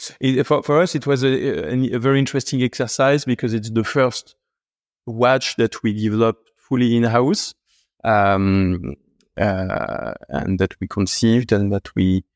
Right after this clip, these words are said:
we, we manufactured. Uh, we got, of course, the help of, of, of partners in, in Paris to do notably the,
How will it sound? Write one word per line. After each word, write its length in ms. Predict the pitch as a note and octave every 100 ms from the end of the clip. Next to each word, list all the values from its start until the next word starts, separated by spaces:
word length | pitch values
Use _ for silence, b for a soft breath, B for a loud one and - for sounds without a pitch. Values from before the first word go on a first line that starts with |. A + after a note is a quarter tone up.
| _ _ -
we, 300 | A#2+ G#2 G2+ -
we 720 | A2+ - - - - - - - _ _ _ _ _ _ _ A2
manufactured. 880 | G#2+ A2 G#2+ - - - C#3+ F3 - B B B B
Uh, 580 | A2 G2+ F#2+ F#2+ F2+ F2+
we 160 | F#2+ G2+
got, 240 | A2 G#2
of 120 | A2+ -
course, 220 | A2 G2+
the 140 | G2+
help 240 | G2 G#2 -
of, 160 | F#2
of, 280 | - F#2+ G2
of 200 | - -
partners 480 | - G2 - A2 A2
in, 180 | G#2 G#2
in 120 | G#2+
Paris 340 | G#2+ G#2+ A2 -
to 160 | -
do 240 | G#2 G2+ G2+
notably 400 | G2+ A2 G#2 G#2
the, 380 | G2+ G2 F#2+